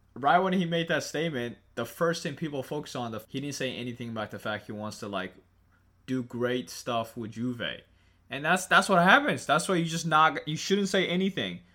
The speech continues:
Once you say something, people are gonna nitpick whatever you said. And this is one of the times where the journalists got this shit spot on. Two days later, Juve were like, "Yo,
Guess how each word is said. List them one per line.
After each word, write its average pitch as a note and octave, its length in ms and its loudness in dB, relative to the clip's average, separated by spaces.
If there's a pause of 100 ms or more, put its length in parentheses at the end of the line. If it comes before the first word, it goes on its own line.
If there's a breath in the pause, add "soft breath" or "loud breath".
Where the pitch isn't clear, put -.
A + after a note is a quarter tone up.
(220 soft breath)
Once E3+ 240 0
you F#3 60 -2
say F#3+ 180 2
something, D3+ 320 -2
people D#3 160 -6
are D#3+ 40 -10
gonna D3+ 140 -6
nitpick C#3+ 440 -6
whatever C3+ 400 0
you C3 160 -2
said. A2 400 -4 (520 soft breath)
And D3+ 440 4 (100)
this E3+ 320 0
is F3+ 140 0
one F#3 180 2
of F3 60 2
the E3+ 60 0
times E3 380 0
where D3 120 -4
the D3 80 -4
journalists D3 580 -6 (300 soft breath)
got C#3+ 200 4
this D3 120 -2
shit C#3+ 200 -4
spot C3+ 440 0
on. C3 320 0 (280 soft breath)
Two A3 200 -2
days F#3+ 260 6
later, E3+ 260 6
Juve E3+ 360 2
were D3 120 0
like, B2 400 -2 (520)
"Yo, A#2 240 -2